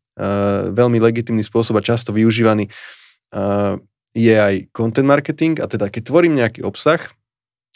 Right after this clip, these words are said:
robím ho dobre, tak sa môžem umiestňovať v Google, tak ako sme to ukazovali v tej našej prípadovej štúdii.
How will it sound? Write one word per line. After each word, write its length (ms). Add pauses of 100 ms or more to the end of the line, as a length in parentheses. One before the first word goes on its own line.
(140)
robím 480
ho 80
dobre, 400
tak 240
sa 160
môžem 320
umiestňovať 520
v 40
Google, 340 (180)
tak 200
ako 200
sme 360
to 160
ukazovali 440
v 80
tej 120
našej 240
prípadovej 480
štúdii. 440